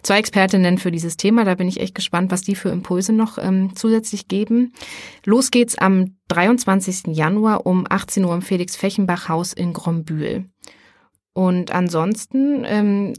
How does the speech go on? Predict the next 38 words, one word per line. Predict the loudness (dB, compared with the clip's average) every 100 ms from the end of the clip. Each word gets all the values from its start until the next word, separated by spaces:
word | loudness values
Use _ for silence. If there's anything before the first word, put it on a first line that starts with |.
| 0
immer | 2 4
wieder | 4 2
gerne | 4 4 2
auf | 0
die |
Seite | -2 0 0
der | 0
Grünen | 2 2
schauen | 2 2 2
natürlich | 2 0 0 -2 -4 -4
unter | 0 2 2
w | 0 -4
w | -4
w | -6 -6
punkt | -4 -6 -4
grüne | 0 2
minus | 2 -4 -2 -2
würzburg | -2 -4 -6
punkt |
d | -6
e. | -4
Da | -4
gibt's | -6 -8
alle | -6 -6
Termine, | -2 4 6 4 2
alle | -2 0
Infos, | 2 2 4 0 0 -14 -20 -18 -6
unseren | -2 -2 0
Podcast | -2 -2 2 2 2 -2
natürlich, | -2 0 0 2 0 -2 -4
ähm, | -2 -2 -4 -4
und | -2
auch | -2 0
weitere | 0 0 2
Infos | 2 2 -4 -4
zu | -6
allen | -4 -4
Kandidaten. | -6 -4 0 0 2 0